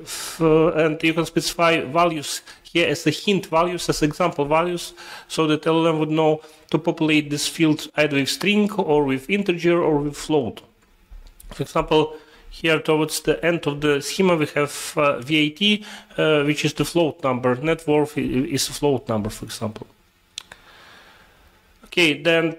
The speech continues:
types, uh, it's empty because for Spar-, for Sparrow agent we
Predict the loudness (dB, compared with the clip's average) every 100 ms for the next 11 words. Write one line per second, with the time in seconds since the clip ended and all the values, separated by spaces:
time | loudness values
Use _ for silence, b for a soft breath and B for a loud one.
0 | 0 4 4 4 0 0 2 4 4 4
1 | 2 0 0 0 0 0 0 2 0 0
2 | -2 -4 -6 0 0 0 0 -2 0 -2
3 | -2 0 0 0 0 0 -2 0 0 -2